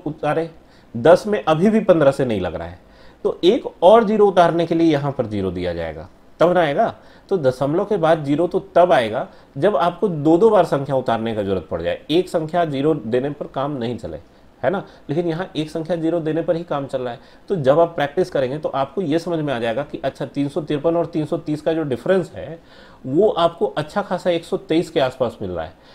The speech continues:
तो अगला अंक कोई सही नंबर मिलेगा, ज़ीरो नहीं मिलेगा। तो उस हिसाब से आप बी टिक कर सकते हैं। आई बात समझ में? बाकी और आगे बढ़ाओगे तो आंसर तो मिल ही जाएगा।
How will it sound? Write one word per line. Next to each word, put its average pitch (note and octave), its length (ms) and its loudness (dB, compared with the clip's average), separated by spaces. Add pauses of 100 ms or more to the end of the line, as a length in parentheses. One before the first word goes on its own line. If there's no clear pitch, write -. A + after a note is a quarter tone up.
(160)
तो - 200 -2
अगला D#3+ 280 6
अंक F#3 320 -2
कोई G3 300 0 (100)
सही E3 240 0
नंबर D#3+ 240 0
मिलेगा, C3 340 0
ज़ीरो D3 340 0
नहीं B2+ 140 -2
मिलेगा। D#2 340 -8 (560)
तो E3+ 40 -2
उस D#3+ 220 -4
हिसाब F3 220 0
से - 120 -4
आप D3+ 80 -2
बी B2+ 200 -6
टिक A#2 240 -8
कर F#2 100 -2
सकते - 320 -14
हैं। F2+ 80 -20 (340)
आई B2 140 2
बात D#3 140 4
समझ E3+ 160 -4
में? E3 160 -4
बाकी A#2+ 260 0
और C3+ 140 8
आगे C3 120 6
बढ़ाओगे B2 340 0
तो A2 100 -4
आंसर G2 240 -8
तो F#2+ 100 -14
मिल G2 160 -10
ही B2+ 60 -8
जाएगा। G#2+ 240 -8